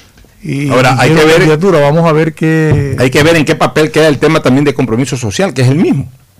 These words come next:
Speaker 1: Bueno, pero el Compromiso Social ahorita no tiene candidato, porque ya te digo, las primarias las hizo Centro Democrático y Centro Democrático
Speaker 2: Ya, pero,
Speaker 1: es
Speaker 2: por
Speaker 1: el
Speaker 2: ejemplo,
Speaker 1: que
Speaker 2: ya,
Speaker 1: eligió, el
Speaker 2: pero,
Speaker 1: que
Speaker 2: pero a ver,
Speaker 1: nominó
Speaker 2: pero,
Speaker 1: a
Speaker 2: pero Compromiso Social sí,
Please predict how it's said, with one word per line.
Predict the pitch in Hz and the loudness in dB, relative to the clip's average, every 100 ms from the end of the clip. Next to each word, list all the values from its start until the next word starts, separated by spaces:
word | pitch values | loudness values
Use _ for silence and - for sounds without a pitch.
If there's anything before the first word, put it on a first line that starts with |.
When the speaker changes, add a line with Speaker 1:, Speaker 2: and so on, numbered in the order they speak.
| _ _ _ _ _ _ - | _ _ _ _ _ _ -2
Speaker 1:
Bueno, | 196 | 0
pero | 160 160 | 2 0
el | |
Compromiso | 147 151 170 190 196 | -2 -2 0 0 0
Social | 175 196 | 0 -2
ahorita | 175 180 | -2 -4
no | 170 | -4
tiene | 165 175 160 | -4 -4 -4
candidato, | 160 143 160 170 151 | -6 -4 -2 -2 -6
porque | 131 131 139 139 - | -10 -8 -6 -6 -6
ya | 147 | -8
te | 151 156 | -8 -6
digo, | 165 151 | -4 -6
las | 127 | -6
primarias | 139 139 156 170 | -10 -6 -4 -2
las | 160 147 | -4 -4
hizo | 165 156 | -4 -6
Centro | 147 151 156 | -6 -8 -6
Democrático | 156 156 160 156 156 165 | -6 -4 -4 -6 -8 -10
y | 151 | -8
Centro | 143 151 | -8 -6
Democrático | 151 139 165 156 | -8 -4 -2 0
Speaker 2:
Ya, | 151 | 0
pero, | 147 | 0
Speaker 1:
es | - | 2
Speaker 2:
por | 143 | 2
Speaker 1:
el | 190 | 0
Speaker 2:
ejemplo, | 190 - | -2 -2
Speaker 1:
que | |
Speaker 2:
ya, | 202 | -2
Speaker 1:
eligió, | 190 - 214 202 180 | -2 -4 -2 0 0
el | 175 | 0
Speaker 2:
pero, | 156 135 | 0 0
Speaker 1:
que | 165 | 0
Speaker 2:
pero | 135 135 | 0 2
a | |
ver, | 151 | 2
Speaker 1:
nominó | 196 185 | 2 2
Speaker 2:
pero, | - 175 | 2 2
Speaker 1:
a | 170 - 151 | 0 -2 -2
Speaker 2:
pero | 131 131 | 0 0
Compromiso | 127 127 131 147 151 | 0 0 0 0 -2
Social | 139 131 156 147 | -4 -2 -4 -4
sí, | - | -10